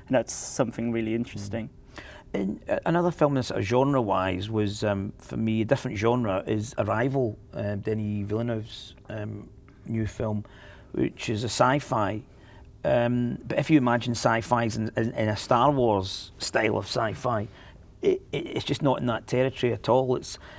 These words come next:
Speaker 2: it's a much more cerebral, um, film, which, um,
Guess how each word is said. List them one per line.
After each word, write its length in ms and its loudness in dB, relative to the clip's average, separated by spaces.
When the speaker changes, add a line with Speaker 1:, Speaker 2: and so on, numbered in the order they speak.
Speaker 2:
it's 160 -2
a 40 2
much 220 0
more 160 2
cerebral, 760 0
um, 720 0
film, 500 0
which, 420 0
um, 480 2